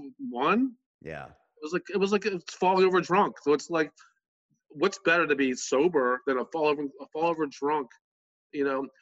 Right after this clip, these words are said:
Speaker 1: my, my friends, I, every year I, I go to Jazz Fest in New Orleans, you know.
Speaker 2: Yeah, yeah, yeah.
Speaker 1: So my big, uh, all my friends from Philly, there's, like, you know, ten of us guys, that lawyers, whatever, that, that we, and they are, s-, and, and they, we,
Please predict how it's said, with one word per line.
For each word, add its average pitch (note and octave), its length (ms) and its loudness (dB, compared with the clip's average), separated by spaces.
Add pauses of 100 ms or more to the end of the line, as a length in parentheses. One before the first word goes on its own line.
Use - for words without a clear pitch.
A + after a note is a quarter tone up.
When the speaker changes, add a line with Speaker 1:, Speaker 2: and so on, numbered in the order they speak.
(140)
Speaker 1:
my, D#3 140 0
my D#3 180 0
friends, F3 420 0
I, D3+ 140 0 (140)
every E3 180 2
year E3+ 240 2
I, D#3 80 2 (120)
I C3 40 -2
go C3 160 -2
to C3+ 100 0
Jazz B2+ 320 -2
Fest A2+ 260 -8
in A#2 80 -8
New A2+ 100 -6
Orleans, G#2+ 420 -6
you A#2+ 80 -16
know. A2 100 -6
Speaker 2:
Yeah, B2+ 200 -4 (180)
yeah, F2+ 120 -8
yeah. G2 180 -8 (340)
Speaker 1:
So B2+ 240 -8
my B2 220 0
big, C#3 200 2 (240)
uh, C3 60 -16 (140)
all - 60 -6
my D3 100 0
friends D#3+ 160 -6
from D3+ 160 -8
Philly, C#3+ 420 -2 (540)
there's, C3 120 -6
like, B2+ 100 -4 (100)
you D3+ 120 -4
know, C#3+ 100 -2 (100)
ten D3+ 100 0
of D3 140 0
us C#3+ 280 -4
guys, C#3 320 -2
that C3 140 -6 (140)
lawyers, C3+ 320 -4
whatever, C3 340 -6
that, B2 200 -8
that B2 200 -8
we, C3 140 -14 (440)
and C3 380 -6 (1700)
they C#3+ 160 2
are, D3 100 0
s-, - 240 -16 (100)
and, B2 220 -8
and B2+ 140 -8
they, C#3+ 160 2
we, D3+ 100 -2